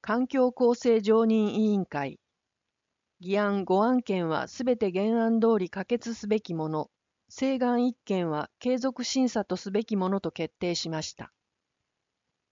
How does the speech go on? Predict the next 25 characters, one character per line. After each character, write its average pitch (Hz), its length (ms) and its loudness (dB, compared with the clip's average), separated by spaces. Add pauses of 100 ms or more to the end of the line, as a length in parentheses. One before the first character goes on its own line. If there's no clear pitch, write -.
議 190 180 -2
案 185 300 -2
第 233 240 0
九 262 260 0
十 190 180 -2
八 165 320 -4
号。 147 320 -2 (520)
令 262 200 2
和 202 140 4
二 180 160 0
年 202 240 2
度 151 160 -2
平 214 260 -4
塚 - 240 -4
市 175 220 -4
一 - 160 -12
般 240 180 0
会 220 220 -2
計 214 240 0
補 196 140 -2
正 220 240 0
予 196 160 0
算。 120 300 -8 (1120)
問 170 220 -2
い、 - 60 -20